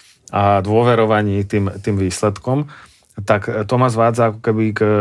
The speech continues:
úvahám o bezpečnosti tej samotnej umelej inteligencie. Že musíme nejakým spôsobom strážiť to, na čom sa učí,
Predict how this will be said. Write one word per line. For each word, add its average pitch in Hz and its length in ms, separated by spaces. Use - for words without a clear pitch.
úvahám 113 560
o - 80
bezpečnosti 113 880
tej 110 160
samotnej 123 480
umelej 113 320
inteligencie. 92 720
Že 98 320
musíme 117 320
nejakým 113 320
spôsobom 98 400
strážiť 113 880
to, 107 400
na 104 240
čom 120 240
sa 120 160
učí, 123 560